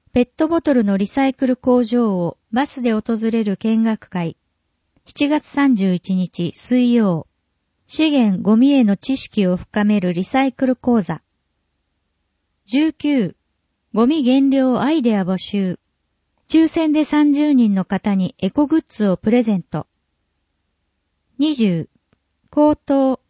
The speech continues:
若者女性仕事センター。八月度セミナー参加者募集。二十一、民泊はどう変わった？いいの？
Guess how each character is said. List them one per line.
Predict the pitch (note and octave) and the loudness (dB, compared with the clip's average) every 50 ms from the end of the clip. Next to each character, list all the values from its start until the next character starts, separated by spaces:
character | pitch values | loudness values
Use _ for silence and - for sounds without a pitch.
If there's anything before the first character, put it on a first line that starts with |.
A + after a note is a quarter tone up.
| _ _ - | _ _ -2
若 | G#3 A3+ - - C#4 | -2 -2 0 0 0
者 | C#4 C#4 C#4 C4 B3+ C4 C4 - _ _ | 2 2 2 2 2 2 0 -2 _ _
女 | - A3 A3+ | -4 -2 -2
性 | - - D4+ D4+ D#4 D4 | -2 0 0 0 0 -2
仕 | - - C#4 | -4 -4 -2
事 | C#4+ D4 - D4 C#4 | -2 -2 0 -2 -4
セ | - - C4+ | -2 0 0
ン | C4 B3 | -2 -2
タ | - - F#3 F3 F3 D#3+ D3+ D3 | -2 -4 -4 -4 -4 -4 -6 -8
ー。 | - _ _ _ _ _ _ _ _ _ _ - | -12 _ _ _ _ _ _ _ _ _ _ -6
八 | A3+ A3+ - C#4+ | -6 -4 -4 -4
月 | D4 D#4 D4+ - D4+ C#4+ | -4 -4 -4 -4 -4 -2
度 | D#4 D4+ | -2 -2
セ | - - D4+ | -2 -2 -2
ミ | D4 C4+ A#3 | 0 0 0
ナ | G3+ F#3 F#3 F3+ F3 E3+ D#3+ - | 0 -2 -2 -4 -4 -6 -6 -8
ー | - | -10
参 | - - C4+ C#4+ D4 | -6 -4 -2 -2 -2
加 | C4+ - D4 C4+ | -4 -4 -6 -4
者 | - G#3+ | -4 -4
募 | F3 F#3+ F#3+ | -4 -2 -4
集。 | F#3 - - G#3 G#3 G#3 G3+ G3 F#3 - _ _ _ _ _ _ _ _ _ _ _ _ _ _ _ _ _ _ _ _ _ _ _ _ _ _ _ - | -4 -4 -2 -2 0 0 0 -2 -4 -8 _ _ _ _ _ _ _ _ _ _ _ _ _ _ _ _ _ _ _ _ _ _ _ _ _ _ _ -2
二 | B3+ D#4 E4 | -2 0 0
十 | D4+ B3+ B3 A3 G3+ | 0 0 2 2 0
一、 | F#3 - - - - G3+ - - _ _ _ _ _ _ _ _ _ | 0 -2 -6 -6 -6 -6 -6 -6 _ _ _ _ _ _ _ _ _
民 | - A#3+ C#4 D4 C#4+ | 0 2 2 2 0
泊 | - C#4+ C#4 - - C4 B3+ | 0 -2 -4 -2 -2 0 0
は | B3 A3 | 0 0
ど | G3 F#3+ C4+ D4+ D4+ | 0 0 0 0 -2
う | B3+ | -2
変 | - G3 F#3 | -2 -2 -2
わ | F3 | -2
っ | E3+ - _ _ | -4 -6 _ _
た？ | - A3+ C4+ - _ _ _ _ _ _ _ _ _ _ | -6 -6 -6 -8 _ _ _ _ _ _ _ _ _ _
い | - B3 D4 D#4 | -2 -2 0 0
い | D4 | 0
の？ | G#3+ G3+ G#3 A3 - | 0 0 0 -2 -4